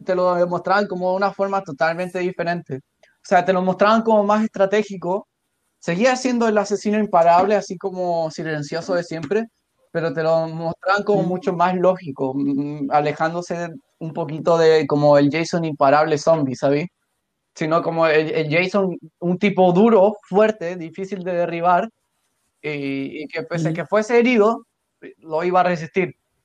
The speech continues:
Speaker 1: Por ejemplo, en la película se podía ver así como,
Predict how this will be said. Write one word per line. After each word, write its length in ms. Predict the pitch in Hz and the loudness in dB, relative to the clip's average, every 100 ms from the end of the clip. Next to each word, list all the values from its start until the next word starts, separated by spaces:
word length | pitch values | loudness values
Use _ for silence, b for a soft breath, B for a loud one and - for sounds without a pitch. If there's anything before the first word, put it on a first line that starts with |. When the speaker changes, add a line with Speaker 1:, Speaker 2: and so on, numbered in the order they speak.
| _ _ _ | _ _ _
Speaker 1:
Por 180 | - 151 | -8 -4
ejemplo, 420 | 143 160 170 180 180 | -4 -4 -2 -2 -2
en 180 | 170 160 | -6 0
la 120 | 156 | 0
película 380 | 160 156 170 180 | 0 -4 -4 -4
se 100 | 165 | -4
podía 320 | 139 147 160 | -6 -2 2
ver 140 | 170 165 | 2 2
así 160 | 151 165 | -4 -8
como, 460 | 175 160 151 143 | -10 -4 -2 -2